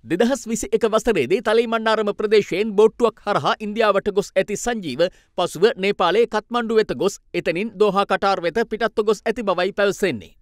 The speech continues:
නමුත් ඔහු ඒ සඳහා භාවිත කර තිබුණේ ව්‍යාජ ගමන් බලපත්‍රයක් බවට අනාවරණ වීමෙන් පසු ඔහු නැවතත් දෝහා කටාර් සිට නේපාලයේ කත්මණ්ඩු දක්වාත් එතනින් යළි ශ්‍රී ලංකාව දක්වාත් පිටුවහල් කර ඇතැයි පොලිසිය තහවුරු කරගෙන තිබෙනවා.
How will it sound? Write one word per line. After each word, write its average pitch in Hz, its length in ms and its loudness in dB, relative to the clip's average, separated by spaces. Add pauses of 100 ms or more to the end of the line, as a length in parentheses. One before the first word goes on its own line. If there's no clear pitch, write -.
(120)
නමුත් 139 440 -8
ඔහු 160 320 -2
ඒ 202 160 6
සඳහා 196 360 -4
භාවිත 214 320 0
කර 214 200 0
තිබුණේ 190 340 -2
ව්‍යාජ 170 300 2
ගමන් 208 320 -2
බලපත්‍රයක් 208 580 -2
බවට 185 260 0
අනාවරණ 220 500 -4
වීමෙන් 214 300 -6
පසු 180 360 -4 (320)
ඔහු 175 260 -2
නැවතත් 190 500 -4
දෝහා 196 360 -2
කටාර් 202 280 -2
සිට - 280 -8
නේපාලයේ 185 500 -2
කත්මණ්ඩු 226 460 -8
දක්වාත් 170 500 -4 (360)
එතනින් 208 500 0
යළි 185 280 2
ශ්‍රී 208 200 -2
ලංකාව 226 400 0
දක්වාත් 208 420 -2
පිටුවහල් 226 420 -4
කර 220 200 -2
ඇතැයි 175 380 -4
පොලිසිය 214 400 -2
තහවුරු 214 440 -2
කරගෙන 180 360 0
තිබෙනවා. 160 440 0